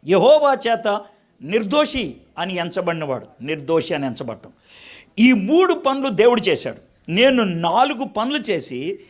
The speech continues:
నా జీవితాన్ని నిరాశామయం చేసుకుంటే <coughs>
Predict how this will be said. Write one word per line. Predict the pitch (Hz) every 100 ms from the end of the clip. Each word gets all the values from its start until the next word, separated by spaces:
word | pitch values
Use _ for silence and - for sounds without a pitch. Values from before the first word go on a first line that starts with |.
| _ -
నా | 143 170 180
జీవితాన్ని | - 247 330 330 269 247 247 233 - 117
నిరాశామయం | 131 175 208 254 262 240 226 196 190 - 180
చేసుకుంటే | 135 - 117 110 127 127 _ _ - - - -
<coughs> | - - -